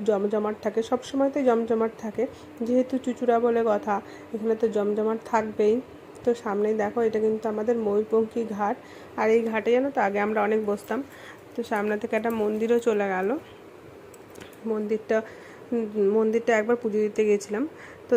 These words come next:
দেখো, এখন আমরা কোর্টের পাশ দিয়ে যাচ্ছি, আর কোর্টে দেখো সারাদিন যেমন থাকে, তো বিকেলবেলা, মানে সন্ধ্যাবেলা পুরো মনে হচ্ছে যেন, মানে, কেউ নেই, এখন অন্ধকার। তারপরে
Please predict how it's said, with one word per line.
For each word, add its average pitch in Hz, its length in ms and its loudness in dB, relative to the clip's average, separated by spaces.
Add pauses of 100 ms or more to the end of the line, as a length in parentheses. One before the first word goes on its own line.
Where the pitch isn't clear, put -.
দেখো, 214 160 2 (100)
এখন 220 180 0
আমরা 233 140 2 (100)
কোর্টের 220 340 4
পাশ 214 160 4 (120)
দিয়ে 220 180 2
যাচ্ছি, 208 320 -2 (180)
আর 214 80 4 (100)
কোর্টে 214 240 4 (100)
দেখো 208 180 0 (100)
সারাদিন 208 380 0 (100)
যেমন 214 200 2 (120)
থাকে, 226 180 2 (120)
তো 262 40 6 (120)
বিকেলবেলা, 208 600 0 (100)
মানে 208 120 0 (100)
সন্ধ্যাবেলা 214 400 0 (100)
পুরো 220 200 4
মনে 214 180 2
হচ্ছে 214 240 -4
যেন, 220 120 0 (380)
মানে, 214 140 2 (120)
কেউ 247 160 6 (120)
নেই, 208 140 8
এখন 202 220 2
অন্ধকার। 196 500 0 (200)
তারপরে 208 320 -2